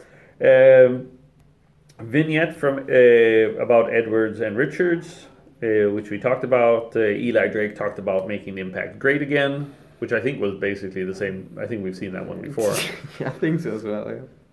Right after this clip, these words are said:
Speaker 1: And then we come back. <clears throat> Karen Jarrett talks about, uh, she hands, uh, uh, something for J B and an announcement that there's gonna be a Knockouts Gauntlet Battle Royal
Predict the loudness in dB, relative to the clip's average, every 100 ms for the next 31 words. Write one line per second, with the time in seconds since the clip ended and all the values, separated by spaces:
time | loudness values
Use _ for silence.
0 | 2 4 6 6 2 2 2 4 4 4
1 | -2 -4 0 0 0 -4 2 4 4 4
2 | 4 2 0 0 2 4 4 2 4 6
3 | 6 4 4 2 0 0 0 0 2 2
4 | 0 0 -2 -2 -4 -4 -8 -4 -4 -2
5 | -2 -2 -2 -4 -2 -2 -2 -4 -6 -8
6 | -10 -10 -4 -2 -2 -4 -6 -6 -8 -12
7 | -6 -2 -2 -4 -6 -8 -8 -8 -8 -8
8 | -8 -10 -8 -8 -8 -10 -10 -10 -10 -12
9 | -12 -12 -12 -12 -10 -10 -10 -12 -14